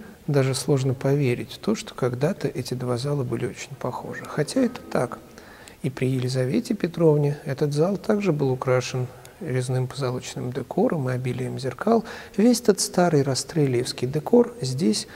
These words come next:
был демонтирован по воле Екатерины второй. Благодаря таланту архитектора Юрия Матвеевича Фельтона появляется вот этот высокий белый лепной декор, характерный уже для классицистического подхода к интерьеру.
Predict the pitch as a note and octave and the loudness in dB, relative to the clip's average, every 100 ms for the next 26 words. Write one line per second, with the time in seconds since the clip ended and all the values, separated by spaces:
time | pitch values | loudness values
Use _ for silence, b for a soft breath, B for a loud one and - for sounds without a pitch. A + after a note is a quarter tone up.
0 | B B D#3 G3 D#3+ E3+ F3 F3+ - G3 | B B 4 6 6 6 6 2 2 4
1 | C3 B2 - - - B2+ B2 B2+ - - | 4 4 0 -4 0 2 2 -2 -6 -8
2 | - C3 C#3+ D3 C#3+ - - B2+ F3 A#3 | -8 -6 -6 -10 -12 -10 -2 0 2 2
3 | - D3 D#3+ D#3+ E3 D#3+ E3 E3 D#3 C3+ | 0 -4 -4 -2 -2 -2 -2 -2 -2 -6
4 | C3 - C#3+ C#3 - C3+ C3 C#3 B2+ A#2+ | -10 -10 -10 -10 -10 -8 -6 -4 -6 -6
5 | B2 - - - - - A3 G#3 E3+ D3+ | -10 -12 -14 -14 -14 -4 -2 -2 -4 -4
6 | D#3+ D#3+ G#3 A#3+ - C#3+ B2+ - G3 C#3 | -4 -6 -4 -4 -6 -8 -8 -8 -10 -10
7 | - B2 - F2+ F3+ - B2+ C3 E2+ D2 | -14 -12 -8 -8 -8 -10 -8 -4 -4 -6
8 | - B B B C#3 - D3+ D#3 C3 - | -10 B B B -10 -6 -4 -4 -4 -10
9 | - - - - B2+ - E3 D3+ A#2 A#2 | -14 -12 -12 -12 -12 -10 -10 -10 -10 -10
10 | C3+ A#2 B2+ C3 B B B F#3+ F#3 F3 | -10 -8 -8 -10 B B B -2 -2 -4
11 | - D3+ - D#3+ - - C3 C3 A#2+ - | -6 -6 -6 -6 -8 -6 -8 -6 -12 -12
12 | - - - - - - - - | -12 -12 -14 -16 -16 -18 -18 -20